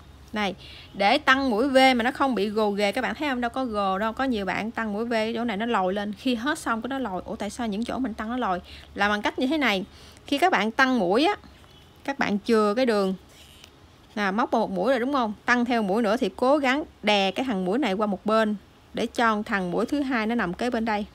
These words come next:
nó qua phía bên đây. Thì hai thằng nó không có chồng lên nhau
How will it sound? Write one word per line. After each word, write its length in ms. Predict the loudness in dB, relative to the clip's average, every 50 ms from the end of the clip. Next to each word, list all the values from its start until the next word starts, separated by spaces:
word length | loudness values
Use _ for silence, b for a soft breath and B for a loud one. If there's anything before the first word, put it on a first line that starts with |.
| -20 -20 -8 -6
nó 80 | -4
qua 160 | -2 0 -2 0
phía 140 | -2 -2
bên 160 | 0 0 0 0
đây. 180 | 0 -2 -4 -6 -10 -20 -20 -20 -20 -20 -20 -20 -20 -20 -20 -20 -20 -20 -20 -20 -20 -20 -20 -20 B B B B B B B B B B B -6
Thì 140 | -4 -2 0
hai 220 | 2 2 2 2
thằng 200 | 2 0 0 0
nó 80 | 0 0
không 120 | 2 2
có 60 | 2
chồng 340 | 0 2 2 2 2 2 2
lên 200 | 0 0 0 0
nhau 320 | 0 0 0 0 0 -2